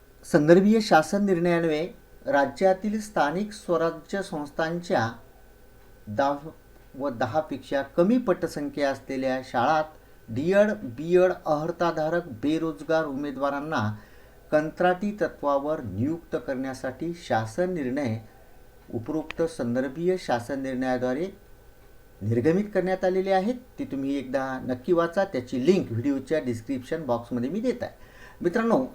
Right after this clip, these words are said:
सदर शासन निर्णयामध्ये अटी व शर्ती नमूद करण्यात आल्या आहेत. तथापि,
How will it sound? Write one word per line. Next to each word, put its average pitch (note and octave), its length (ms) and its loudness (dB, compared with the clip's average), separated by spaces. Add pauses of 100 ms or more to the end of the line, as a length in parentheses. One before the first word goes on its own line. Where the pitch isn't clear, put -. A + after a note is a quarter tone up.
(100)
सदर F#3 360 4
शासन F#3+ 480 0
निर्णयामध्ये E3+ 680 0 (120)
अटी D3+ 260 -4
व F#3 160 2
शर्ती E3 400 -2
नमूद D#3 300 -4 (140)
करण्यात C#3+ 300 -2 (140)
आल्या B2 280 0
आहेत. B2 220 -2 (120)
तथापि, G3+ 520 4